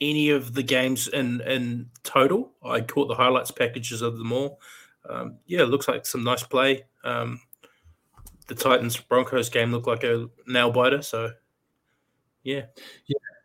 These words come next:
Speaker 2: some good, uh, matches there and real, real good skill levels. So, um,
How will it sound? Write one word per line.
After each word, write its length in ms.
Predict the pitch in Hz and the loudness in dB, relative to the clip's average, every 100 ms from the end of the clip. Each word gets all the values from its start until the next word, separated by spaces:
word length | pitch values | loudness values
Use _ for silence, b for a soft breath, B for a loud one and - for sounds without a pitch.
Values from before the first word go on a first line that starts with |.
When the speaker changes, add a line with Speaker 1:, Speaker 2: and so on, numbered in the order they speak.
| - | -8
Speaker 2:
some 220 | - 135 | 0 4
good, 220 | 139 127 | 4 4
uh, 180 | 120 110 | 2 0
matches 420 | 110 120 - 101 | -2 -4 -6 -6
there 380 | 120 113 110 107 | -4 -2 -2 -2
and 240 | 113 110 | -4 -4
real, 320 | 120 113 110 107 | 0 0 -2 -2
real 200 | 113 - | -4 -6
good 200 | 101 - | -8 -8
skill 280 | - 110 | -6 -4
levels. 500 | 101 98 95 - - - | -4 -8 -10 -12 -14 -14
So, 500 | - 104 98 95 101 | -12 -8 -8 -8 -8
um, 360 | 98 95 110 | -8 -10 -12